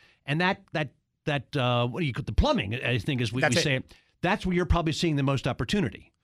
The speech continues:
Speaker 2: I mean, look, i-, if you think about you buying, you know, now you go somewhere and you tap your iPhone on a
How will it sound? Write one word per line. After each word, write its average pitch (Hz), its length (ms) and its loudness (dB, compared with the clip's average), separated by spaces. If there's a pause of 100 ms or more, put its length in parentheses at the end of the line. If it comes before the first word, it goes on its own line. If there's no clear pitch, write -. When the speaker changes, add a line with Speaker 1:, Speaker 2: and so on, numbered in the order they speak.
(380)
Speaker 2:
I 185 60 -2
mean, 151 340 -2
look, 147 320 -2
i-, 165 180 -10
if 143 140 -6
you 147 140 -2
think 190 320 -2
about 147 560 2 (220)
you 147 280 -4
buying, 147 920 0
you 156 120 -2
know, 135 100 -2
now 170 200 4
you 170 140 4
go 151 160 2
somewhere 160 380 2
and 135 120 0
you 131 80 -2
tap 139 300 -2
your 123 420 -2
iPhone 143 480 -2
on 123 120 -2
a 117 160 -8